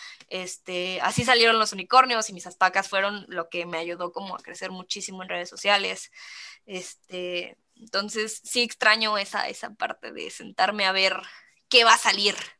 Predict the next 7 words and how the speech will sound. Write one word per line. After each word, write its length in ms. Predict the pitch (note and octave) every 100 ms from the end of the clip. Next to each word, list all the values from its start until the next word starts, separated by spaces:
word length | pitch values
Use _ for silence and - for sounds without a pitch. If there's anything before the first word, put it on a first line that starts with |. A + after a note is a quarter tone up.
| _ _ - - _ _ _
pero, 640 | - G#3 G3+ G3 G3 F#3 - _
pues, 200 | - G#3
uno 160 | G#3 G3
tiene 240 | - F#3+
que 120 | F#3 G#3+
comer 300 | G3 F#3 F3
también. 440 | - G3+ - -